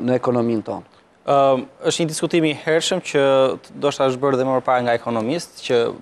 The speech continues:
Speaker 2: për të garantuar rritje ekonomike afatgjatë Shqipërinë në dy dekadët e para, ë, duhet kalonim në dekadën e tretë, që do të ishte drejt përmirësimit të konkurrenshmërisë së bizneseve shqiptare,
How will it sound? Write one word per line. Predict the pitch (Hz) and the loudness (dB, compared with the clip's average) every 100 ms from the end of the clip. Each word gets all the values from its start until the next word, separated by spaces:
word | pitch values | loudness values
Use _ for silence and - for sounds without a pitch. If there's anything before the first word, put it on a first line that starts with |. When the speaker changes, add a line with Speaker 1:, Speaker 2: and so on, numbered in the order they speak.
| - 127 | -8 -8
Speaker 2:
për | - | -2
të | 120 | -2
garantuar | 120 123 127 156 135 | 0 0 0 0 0
rritje | 139 | -2
ekonomike | 131 127 127 127 117 117 110 - _ _ _ _ | -4 -2 -2 -2 0 0 0 -6 _ _ _ _
afatgjatë | - 131 127 120 120 - | -4 0 0 2 0 0
Shqipërinë | 117 - 156 165 | -8 -2 0 0
në | 123 | 0
dy | 139 | 0
dekadët | 139 131 127 120 | 0 2 0 2
e | 120 | 0
para, | - 120 117 113 - _ - - - | 2 4 4 2 -4 _ -20 -14 0
ë, | 120 117 117 113 - - - - 135 135 | 2 4 4 2 -2 -12 -18 -14 -6 0
duhet | 139 | 0
kalonim | 143 135 151 | 0 2 2
në | 131 | 2
dekadën | 127 143 135 123 | 2 2 2 2
e | 120 | 0
tretë, | 156 156 | 0 -2
që | 135 | 0
do | 135 | 0
të | 147 | 0
ishte | - 139 | 0 0
drejt | 123 127 - | 2 -2 0
përmirësimit | 127 120 - 139 135 123 127 | -2 -2 -4 -2 -2 -2 0
të | 120 | 0
konkurrenshmërisë | 123 117 147 - 123 135 - | 0 0 2 2 2 0 0
së | 113 | -2
bizneseve | 113 139 143 117 | -2 0 0 0
shqiptare, | 107 107 - 143 | 0 -4 0 0